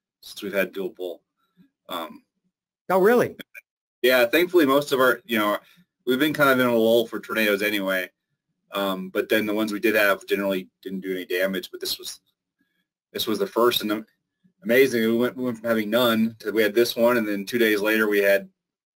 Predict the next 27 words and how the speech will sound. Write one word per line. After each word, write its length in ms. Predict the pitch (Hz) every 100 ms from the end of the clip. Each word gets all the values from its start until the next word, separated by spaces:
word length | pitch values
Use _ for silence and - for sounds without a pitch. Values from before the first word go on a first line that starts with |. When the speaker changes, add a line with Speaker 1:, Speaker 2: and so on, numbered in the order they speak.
| _ _ -
Speaker 1:
I 40 |
think, 180 | 95 90 _ _
yeah, 220 | 92 90
it 40 | 87
was 100 | 87
two 100 | 95
days 160 | 92
later, 200 | 95 92
Benkelman 560 | 92 104 104 107 107 101
and 120 | 95
the 60 | 95
one 180 | 98
up 160 | 98 95
by, 220 | 95 92
uh, 200 | 87 87 - _ _ _ _ _ _ _ _ _ _ _ _ _ _
oh, 460 | 98 104 104 98 92 _ _ _ _ _ _ _ _ _ -
Rollins 340 | 92 95 92
County. 200 | - 92
I 20 |
can't 180 | 95 113
remember 140 | 98
exactly 260 | 92 95 85
where 120 | 92
it 40 | 87
was 100 | 98
at, 240 | 92 87
but, 180 | 98